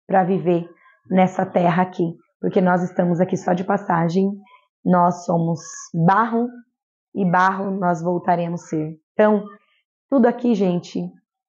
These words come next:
é passageiro, né? Eu vivo isso, falo isso direto, gente.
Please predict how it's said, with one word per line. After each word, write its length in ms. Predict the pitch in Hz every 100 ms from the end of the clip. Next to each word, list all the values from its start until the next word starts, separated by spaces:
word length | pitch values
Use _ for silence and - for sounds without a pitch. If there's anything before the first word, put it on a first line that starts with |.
| -
é 40 |
passageiro, 680 | 180 185 190 214 190 170 165
né? 200 | 170 185
Eu 120 | 226
vivo 300 | 254 277 262
isso, 320 | 254 254 254 -
falo 280 | 233 240
isso 240 | 233 233 214
direto, 400 | 233 214 170 165
gente. 360 | 170 185 170